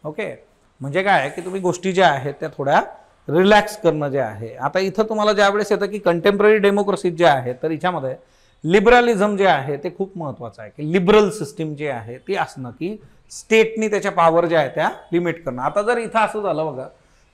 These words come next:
की तुम्हाला <clears throat> नियम इतके लावून दिले स्टेटनी, प्रत्येक गोष्टीला तुम्हाला जर नियम लावला, काय खायचं, काय प्यायचं, काय शिकायचं, कुठं जायचं, कुठं नाही जायचं,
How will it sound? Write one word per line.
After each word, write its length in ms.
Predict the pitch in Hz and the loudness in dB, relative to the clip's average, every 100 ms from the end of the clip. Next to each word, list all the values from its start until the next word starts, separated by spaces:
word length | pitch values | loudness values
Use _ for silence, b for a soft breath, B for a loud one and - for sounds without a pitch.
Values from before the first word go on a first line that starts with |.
| - | -8
की 40 | |
तुम्हाला 420 | 196 220 220 220 226 226 - - - | -6 -2 2 6 6 4 -2 -14 -14
<clears throat> 440 | 123 113 131 - | -14 -14 -16 -10
नियम 400 | 156 180 226 254 | -2 4 4 4
इतके 280 | 254 247 247 | 2 0 4
लावून 240 | 226 226 220 | 4 4 0
दिले 200 | 214 208 | -2 -2
स्टेटनी, 420 | - 147 - 120 - _ | -4 -4 -4 -12 -14 _
प्रत्येक 340 | 208 208 233 | -6 -2 -2
गोष्टीला 360 | 214 208 185 175 | -2 -2 0 0
तुम्हाला 280 | 175 185 156 | 0 -4 -2
जर 100 | 180 | -2
नियम 340 | 180 156 143 | -2 -6 -6
लावला, 260 | 127 113 107 _ _ _ _ _ _ _ _ _ _ _ _ - | -8 -10 -16 _ _ _ _ _ _ _ _ _ _ _ _ 2
काय 200 | 165 165 | 4 4
खायचं, 320 | 156 139 160 151 | 0 -4 -4 -2
काय 220 | 151 151 | 2 2
प्यायचं, 420 | 147 143 - 139 | 0 -4 -6 -10
काय 280 | 135 185 208 | 0 2 2
शिकायचं, 680 | - 175 175 165 151 139 127 139 _ - | -2 0 4 2 2 -6 -8 -16 _ -6
कुठं 240 | 170 185 | 0 2
जायचं, 360 | 165 147 143 139 | 2 0 -4 -10
कुठं 260 | 156 165 | -6 -4
नाही 200 | 170 180 | -2 -2
जायचं, 420 | 147 135 113 123 | -2 -4 -6 -12